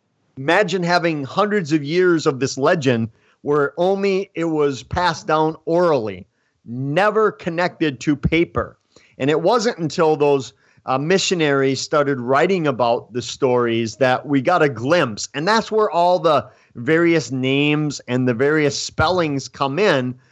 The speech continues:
because people wrote down what they heard, and it depended on the, uh, spelling ability of whoever was documenting the story. So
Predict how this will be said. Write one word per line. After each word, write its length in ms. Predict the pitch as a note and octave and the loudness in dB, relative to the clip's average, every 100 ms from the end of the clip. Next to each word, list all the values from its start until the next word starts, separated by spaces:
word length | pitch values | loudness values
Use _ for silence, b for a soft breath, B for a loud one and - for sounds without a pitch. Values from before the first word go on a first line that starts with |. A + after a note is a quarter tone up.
| b | b
because 300 | - E3+ F#3 | -8 -2 -2
people 280 | - G3+ F#3+ | 0 -2 0
wrote 300 | E3+ F3 F#3 | 2 0 0
down 320 | D#3 E3 F3 | 0 2 2
what 180 | D3 D3+ | 0 0
they 140 | D3+ C3+ | -2 -2
heard, 460 | B2+ E3+ F#3 F3 | 0 2 2 0
and 120 | E3 | -2
it 120 | C3 F#2+ | -4 -8
depended 500 | A2+ - D#3+ E3+ C#3+ | -8 -4 -2 -2 0
on 380 | C3+ C3 B2+ | 2 0 0
the, 320 | A#2+ A#2 A2+ A2 b b b - | 0 0 0 -6 b b b -8
uh, 140 | A2 C#3+ | -4 -4
spelling 540 | - - D#3+ F3 E3 | -4 -2 0 2 2
ability 580 | D3+ C3 D3 E3 D#3+ D3+ | 0 2 2 2 2 0
of 140 | B2+ | 0
whoever 460 | A#2 C3+ D3 D3+ D3+ | 0 0 2 0 0
was 220 | C3+ A#2+ | 0 -2
documenting 840 | C#3+ C3+ D#3+ D#3+ C#3 C3 C3 A#2+ | 0 0 0 -4 -2 -2 -4 -4
the 80 | A#2 | -4
story. 560 | A2+ - F3+ F3+ A#2+ F#2+ | -8 -2 2 2 2 -4
So 380 | - C#3+ B2 | -2 0 0